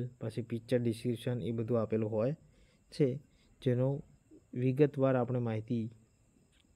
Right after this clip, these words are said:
થોડા સમય પછી વીડિયો અપલોડ કરીશું. તો મિત્રો, વિજ્ઞાનનો આપણે વીડિયો આગળ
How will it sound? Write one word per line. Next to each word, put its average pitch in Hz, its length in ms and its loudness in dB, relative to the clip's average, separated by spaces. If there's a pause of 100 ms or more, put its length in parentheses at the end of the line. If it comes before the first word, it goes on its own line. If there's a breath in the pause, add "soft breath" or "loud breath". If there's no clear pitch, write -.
(180)
થોડા 127 220 2
સમય 120 260 -2
પછી 120 260 0
વીડિયો 120 320 2
અપલોડ 120 240 0
કરીશું. 123 400 -2 (580 loud breath)
તો - 80 -12
મિત્રો, 123 280 2
વિજ્ઞાનનો 135 640 2
આપણે 131 280 0
વીડિયો 123 320 4
આગળ 117 280 2